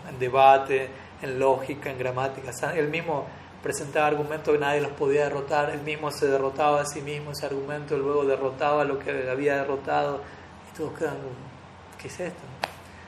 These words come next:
Pero la única persona que lo derrotó fue quien sería eventualmente su guru, su, su Gurudev, ¿no? Entonces, e-, e-,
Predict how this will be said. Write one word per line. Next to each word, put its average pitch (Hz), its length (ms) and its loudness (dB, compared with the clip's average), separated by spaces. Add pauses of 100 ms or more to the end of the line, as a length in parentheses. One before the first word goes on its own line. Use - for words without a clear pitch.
(400)
Pero 156 240 0 (240)
la 151 80 4
única 180 340 4
persona 175 400 0
que 165 60 2
lo 160 140 4
derrotó 151 560 2 (340)
fue 147 220 -2
quien 143 260 -8
sería 139 260 -2
eventualmente 135 680 -4 (840)
su - 280 -14
guru, 135 580 -8
su, - 0 -
su 143 180 -8
Gurudev, 123 360 -2
¿no? - 960 -14 (520)
Entonces, 185 320 4
e-, - 400 2
e-, - 40 -16